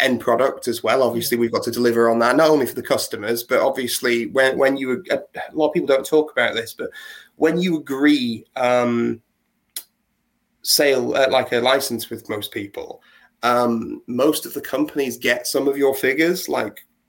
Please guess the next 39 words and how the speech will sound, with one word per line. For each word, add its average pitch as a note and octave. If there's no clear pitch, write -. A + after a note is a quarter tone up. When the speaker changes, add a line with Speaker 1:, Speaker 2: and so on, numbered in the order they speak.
Speaker 1:
six -
of B2
them B2
or G2+
ten C3
of C3
them B2
or -
twelve B2
of A#2
them A#2
or -
whatever, A2+
you B2
know, A2+
whatever C#3
you B2
agree B2
in G#2
the G#2+
contract. -
So D#3
they're D#3
gonna D3
want C3+
to -
be C#3
happy C3+
with B2
that A#2+
end A#2+
product. C3+
Now, C#3+
I C#3+
know E3+
they're C#3
gonna B2
be B2
because, B2